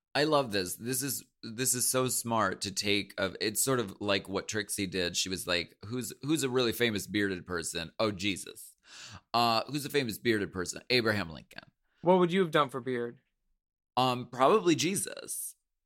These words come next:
Speaker 2: Okay.
Speaker 1: Because, I mean, when you think of, like Peaches Christ says, like, if you're gonna come up with a drag name that's a parody of a famous person, why not pick, like, the most famous person in the history of the planet,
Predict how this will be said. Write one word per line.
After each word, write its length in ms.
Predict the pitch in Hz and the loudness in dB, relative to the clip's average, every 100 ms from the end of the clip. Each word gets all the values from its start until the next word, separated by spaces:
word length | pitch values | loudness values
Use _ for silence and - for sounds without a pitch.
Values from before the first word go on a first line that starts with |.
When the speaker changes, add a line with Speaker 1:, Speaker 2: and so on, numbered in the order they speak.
| _ _ - | _ _ -10
Speaker 2:
Okay. 140 | 160 117 | -4 -4
Speaker 1:
Because, 640 | 127 113 107 98 - - - | -4 -2 -2 -2 -6 -8 -4
I 120 | 117 | -2
mean, 260 | 117 113 | -2 -2
when 180 | 104 113 | -2 -2
you 140 | 104 95 | -4 -4
think 360 | 127 131 127 | -4 -4 -2
of, 400 | 101 90 90 90 - - | 0 0 -2 -6 -12 -6
like 320 | 104 104 98 | -2 0 0
Peaches 320 | 113 101 101 90 | -2 -4 -4 -2
Christ 360 | 104 110 - | -2 -2 -4
says, 380 | 85 82 73 - | -4 -4 -6 -8
like, 220 | 82 82 | -8 -8
if 140 | 85 92 | -12 -12
you're 80 | |
gonna 240 | 85 92 90 | -8 -8 -8
come 200 | 90 85 | -8 -8
up 200 | 85 - | -10 -10
with 100 | 80 | -10
a 60 | 71 | -8
drag 320 | 76 80 82 | -6 -6 -6
name 220 | 85 76 | -10 -10
that's 200 | 71 69 | -12 -16
a 60 | - | -12
parody 360 | 80 80 76 | -6 -4 -4
of 60 | 67 - | -12 -16
a 40 | |
famous 400 | - 82 80 - | -10 -8 -8 -12
person, 360 | - 76 - 76 | -10 -10 -8 -6
why 140 | 85 | -8
not 160 | 82 - | -8 -8
pick, 240 | 85 - | -10 -8
like, 160 | 80 - | -10 -10
the 160 | 87 92 | -8 -4
most 260 | 90 82 | -4 -6
famous 320 | 90 78 80 - | -6 -8 -8 -10
person 420 | 87 78 85 76 | -8 -6 -6 -8
in 80 | 73 | -10
the 60 | |
history 460 | 78 76 - 71 62 | -10 -8 -6 -8 -10
of 100 | 64 | -12
the 80 | 76 | -8
planet, 400 | 90 85 82 | -4 -4 -4